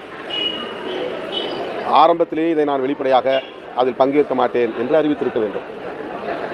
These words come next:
அப்படி யாரும் எந்த அழுத்தமும் எம் முனையிலிருந்தும் எனக்கு தரவில்லை. அது வெறும் யூகங்களாக சமூக ஊடகங்களில்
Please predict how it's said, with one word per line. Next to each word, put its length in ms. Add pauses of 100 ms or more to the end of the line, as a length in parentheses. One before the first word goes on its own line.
(840)
அப்படி 220 (180)
யாரும் 300 (160)
எந்த 200
அழுத்தமும் 440 (920)
எம் 140
முனையிலிருந்தும் 600 (480)
எனக்கு 300
தரவில்லை. 340 (1000)
அது 160
வெறும் 200 (120)
யூகங்களாக 540 (680)
சமூக 320
ஊடகங்களில் 500